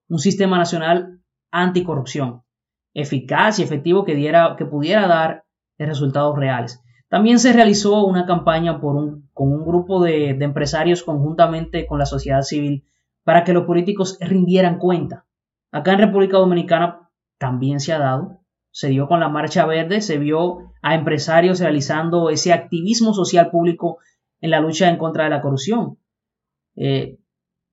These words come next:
ahí habían no solo personas de, de, del ámbito de la sociedad civil, sino también habían empresarios que,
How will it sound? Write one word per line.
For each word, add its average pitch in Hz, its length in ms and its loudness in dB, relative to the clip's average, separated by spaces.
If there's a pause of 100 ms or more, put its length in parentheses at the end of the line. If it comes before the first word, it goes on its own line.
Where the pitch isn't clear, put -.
(160)
ahí 143 240 -2
habían 208 440 0
no 170 160 2
solo 190 600 0
personas 170 480 0
de, 147 260 -2
de, 131 300 -4
del 131 200 -4
ámbito 156 520 -2
de 147 100 -2
la 127 140 0
sociedad 135 340 -2
civil, 151 340 -2
sino 143 300 -4
también 156 480 -4
habían 156 420 -4
empresarios 165 880 -2
que, 151 360 -4